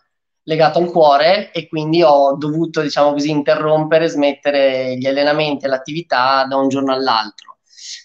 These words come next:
Questa situazione ovviamente si è un po' prolungata per quasi due anni, in cui appunto non ho toccato assolutamente racchetta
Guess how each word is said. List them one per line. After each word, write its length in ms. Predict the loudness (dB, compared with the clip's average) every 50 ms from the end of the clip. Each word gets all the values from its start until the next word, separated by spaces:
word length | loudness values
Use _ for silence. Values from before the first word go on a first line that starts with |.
| _ -6 -6
Questa 180 | -4 -4 -4
situazione 480 | -6 -6 -4 -2 -2 0 2 2 2 2
ovviamente 460 | 2 0 -2 -2 0 0 -2 -2 -4
si 140 | -6 -4 -2
è 40 | 0
un 140 | 0 0
po' 440 | 0 0 0 2 2 2 2 0 0 -2
prolungata 640 | -6 -6 -4 -4 -4 -2 0 0 0 -2 -2 -6 -10
per 200 | -10 -10 -12 -6
quasi 280 | -4 -4 -2 -2 -4 -4
due 200 | -4 -2 -2 -2
anni, 340 | -2 -4 -4 -4 -2 -2 -2
in 180 | -2 -4 -6
cui 180 | -4 -4 -4 -4
appunto 360 | -4 -6 -8 -8 -6 -6 -6
non 160 | -6 -4 -2
ho 300 | 0 0 0 0 0 -4 -6
toccato 400 | -14 -14 -8 -4 -4 -4 -4 -6
assolutamente 520 | -10 -10 -10 -8 -4 -2 -2 -2 0 -2
racchetta 760 | -2 -4 -4 -4 -6 -6 -6 -6 _ -4 -2 -2 -2 -4 -8